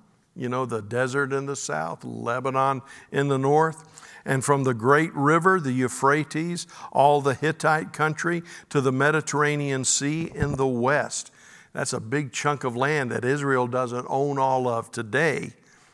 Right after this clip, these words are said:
but it's part of the promise of God for them.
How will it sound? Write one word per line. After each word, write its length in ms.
but 220
it's 240
part 260
of 60
the 80
promise 480
of 140
God 360
for 280
them. 200